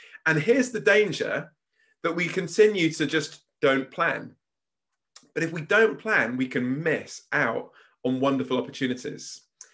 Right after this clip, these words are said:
So I think although we're tired of cancelling plans, let's look a ho-, look forward in hope to a new day of opportunity for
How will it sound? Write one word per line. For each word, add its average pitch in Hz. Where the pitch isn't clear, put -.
So -
I 175
think 196
although 180
we're 196
tired 175
of 131
cancelling 170
plans, 120
let's 147
look 214
a 139
ho-, 170
look 170
forward 202
in 151
hope 139
to 143
a 131
new 175
day 151
of 123
opportunity 131
for -